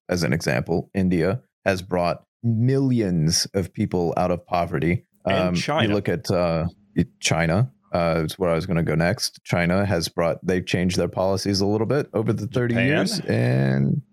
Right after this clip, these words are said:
Speaker 1: yeah, Japan. Um, you, we, we talked about Russia back in the day when they were Soviet Russia. They had to do
Speaker 2: Yep.
Speaker 1: the, uh, new economic policy.
Speaker 2: Uh-huh.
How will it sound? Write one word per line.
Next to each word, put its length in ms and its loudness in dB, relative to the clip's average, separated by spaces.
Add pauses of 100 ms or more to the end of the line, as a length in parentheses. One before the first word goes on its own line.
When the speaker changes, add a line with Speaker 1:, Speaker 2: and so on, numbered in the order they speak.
(140)
Speaker 1:
yeah, 120 4
Japan. 640 0 (180)
Um, 480 0 (200)
you, 240 0
we, 160 0
we 160 0
talked 300 -2
about 420 0 (200)
Russia 520 0
back 320 0
in 80 2
the 80 2
day 380 0
when 220 0
they 120 2
were 260 2
Soviet 440 0
Russia. 440 0
They 140 0
had 220 0
to 80 -4
do 160 2
Speaker 2:
Yep. 100 0
Speaker 1:
the, 240 2
uh, 240 2 (240)
new 120 0
economic 640 0
policy. 540 0 (240)
Speaker 2:
Uh-huh. 720 0